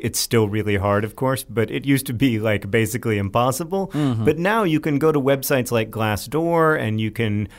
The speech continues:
Speaker 1: just kinda Google around and get a sense of what the starting pay is for companies like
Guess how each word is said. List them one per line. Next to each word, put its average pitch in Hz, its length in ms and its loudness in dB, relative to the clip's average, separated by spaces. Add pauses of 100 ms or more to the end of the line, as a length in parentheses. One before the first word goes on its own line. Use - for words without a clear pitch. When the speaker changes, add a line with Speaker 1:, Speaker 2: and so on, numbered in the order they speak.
(140)
Speaker 1:
just - 300 -8
kinda 127 240 0
Google 135 640 2
around 131 640 0
and 120 340 -2
get 151 160 2
a 120 80 0
sense 160 600 -2
of 117 160 -4
what 123 220 -2
the 113 80 -4
starting 117 560 -2
pay 113 360 0 (100)
is 120 500 -2 (300)
for 117 200 -4
companies 127 680 -2
like 110 440 -2